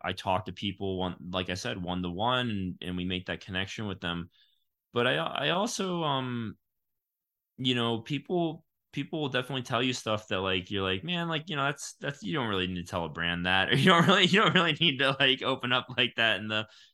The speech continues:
comments of an ad or something like that." So I don't know. I, I think that those are interesting stories 'cause, like, just kinda, I feel like I have this, like, this M B A I've done and, or master's degree into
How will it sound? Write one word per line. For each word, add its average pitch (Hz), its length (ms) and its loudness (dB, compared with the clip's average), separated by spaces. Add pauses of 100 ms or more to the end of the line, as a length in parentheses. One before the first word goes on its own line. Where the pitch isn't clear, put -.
(100)
comments 113 480 4
of 107 100 0
an 104 100 0
ad 98 300 4
or 98 80 4
something 98 280 -4
like 98 120 -2
that." 110 60 -8
So 196 160 -2
I - 160 6
don't 165 80 6
know. 120 200 4
I, 139 320 2
I 147 40 -2
think 175 120 -4
that 135 60 -6
those 117 220 -4
are 107 40 0
interesting 101 360 -4
stories 95 420 0
'cause, 90 180 -6
like, 85 260 0 (360)
just - 140 -6
kinda, 156 340 2
I 117 80 6
feel 180 180 0
like 185 120 0
I 131 60 2
have 120 140 0
this, 110 140 -4
like, 98 240 -2 (500)
this 101 260 -6
M 107 180 2
B 101 200 4
A 95 220 4
I've 85 140 -2
done 90 260 0
and, 85 240 -4
or 87 260 -2
master's 92 520 0
degree 85 400 -4
into 85 460 -4